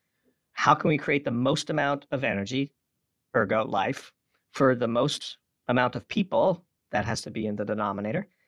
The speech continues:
um, with the least amount of C O two emissions? Um, it, zero is, is just i-, impossible. Um,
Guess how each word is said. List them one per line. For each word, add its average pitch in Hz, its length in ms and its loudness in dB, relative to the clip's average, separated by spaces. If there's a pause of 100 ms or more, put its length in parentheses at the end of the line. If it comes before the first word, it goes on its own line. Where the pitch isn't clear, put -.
(280)
um, 120 320 0 (100)
with 147 200 2
the 147 80 0
least 156 280 2
amount 123 220 0
of 120 100 -2
C 120 200 -4
O 110 60 -2
two 98 400 -6 (320)
emissions? - 600 -2 (760)
Um, 113 360 -6 (120)
it, - 140 -18 (120)
zero 127 480 6
is, 113 200 -4
is 113 200 -10
just - 380 -8 (760)
i-, 110 100 -4 (140)
impossible. - 640 0 (280)
Um, 104 400 -10